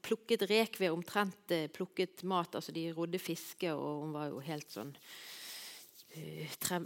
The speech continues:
trellete i hendene. Og, men når hun da rodde inn i Leirvik, som er senteret på Stord, så steg hun i land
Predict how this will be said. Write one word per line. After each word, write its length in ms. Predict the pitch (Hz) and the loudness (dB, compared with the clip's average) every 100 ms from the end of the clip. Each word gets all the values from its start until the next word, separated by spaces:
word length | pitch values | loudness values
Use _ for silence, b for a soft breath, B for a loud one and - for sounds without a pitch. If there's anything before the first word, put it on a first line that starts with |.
| 185 | -4
trellete 460 | - 185 202 196 | 0 4 4 4
i 80 | 180 | 4
hendene. 560 | 190 208 190 180 185 - | 4 2 2 2 4 6
Og, 200 | 202 - | 4 2
men 140 | 226 226 | 2 4
når 120 | 240 | 4
hun 120 | 254 | 6
da 120 | 262 254 | 6 6
rodde 260 | 247 240 | 6 8
inn 160 | 240 247 | 8 8
i 60 | 220 | 8
Leirvik, 500 | 226 247 254 247 - | 8 8 8 6 4
som 180 | 202 208 | 0 4
er 180 | 214 - | 4 2
senteret 640 | - 285 240 - 196 180 - | 6 6 6 2 2 2 0
på 80 | |
Stord, 380 | 190 285 311 180 - B B B | 2 6 6 4 -4 B B B
så 260 | - - 262 | -2 4 6
steg 460 | - - 311 233 | 6 10 10 12
hun 180 | 196 202 | 10 8
i 80 | 226 | 8
land 400 | 233 285 277 | 10 12 12